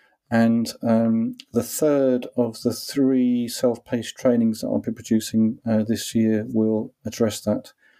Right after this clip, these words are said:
directly. So up and down the deliberately adaptive organization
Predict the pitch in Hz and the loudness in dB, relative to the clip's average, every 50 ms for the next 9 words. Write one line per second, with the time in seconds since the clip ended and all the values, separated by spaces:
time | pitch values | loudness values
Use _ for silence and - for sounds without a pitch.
0 | _ _ _ - 120 110 - - - - 104 - - - - 131 123 - 127 120 | _ _ _ 0 0 0 0 0 -2 -2 -2 -2 -2 -2 -2 -2 -2 2 0 2
1 | 113 117 113 110 110 110 107 - 104 110 123 127 123 127 - - 113 110 110 - | 4 4 2 2 2 0 0 0 0 2 2 0 0 -2 -2 0 0 0 0 0
2 | - 113 110 113 - - - 110 107 110 107 104 - - 107 110 110 107 104 - | 0 0 0 -2 -2 -2 -4 -2 0 0 0 0 0 -2 0 2 0 0 0 -2
3 | - 104 104 101 98 | -4 -4 -4 -4 -4